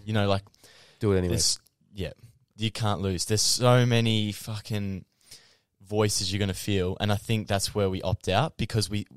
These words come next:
Speaker 1: that uncertainty. Us, my whole motto of the show is embrace the uncertainty.
Speaker 2: Mm, mm.
Speaker 1: We don't do that enough becau-, because it's so hard. But I think if we can do things for longer, be more patient, sort of embrace the difficulty, that's where we're gonna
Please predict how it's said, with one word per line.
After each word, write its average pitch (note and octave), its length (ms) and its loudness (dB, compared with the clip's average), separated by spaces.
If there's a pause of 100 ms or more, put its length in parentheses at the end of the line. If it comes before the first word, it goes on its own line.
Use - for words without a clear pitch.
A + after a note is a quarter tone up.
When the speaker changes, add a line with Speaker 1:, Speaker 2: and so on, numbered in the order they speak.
(320)
Speaker 1:
that G#2+ 220 0 (440)
uncertainty. A2+ 760 0
Us, A#2 300 0
my A#2+ 140 -4
whole C3 320 -2
motto G#2+ 320 0
of F#2+ 100 -2
the F#2 60 -6
show - 180 -2
is F#2 140 -4
embrace G2+ 520 -4
the G#2 60 -4
uncertainty. F#2 680 -2
Speaker 2:
Mm, F#2+ 60 -2 (140)
mm. - 60 -12
Speaker 1:
We A#2 80 -2
don't A#2+ 240 4
do A#2 140 2
that A2 160 4
enough G2 220 -4
becau-, - 180 -12 (280)
because G2+ 260 -6
it's F#2+ 120 -6
so G2+ 200 0
hard. F#2+ 460 0 (300)
But G#2+ 80 -6
I A2+ 60 4
think G#2+ 240 -4
if G#2+ 120 -6
we A#2 100 -2
can G#2+ 160 -4
do A#2 220 0
things A#2 320 -2
for - 140 -4
longer, G2 560 0
be A2 140 2
more A2 180 0
patient, G2 580 -2 (720)
sort A#2 220 0
of G#2+ 80 -4
embrace G#2 580 0
the G#2+ 120 -6
difficulty, F#2 480 -6
that's G#2+ 340 0
where A2 180 0
we're G2+ 100 -2
gonna G2+ 300 -4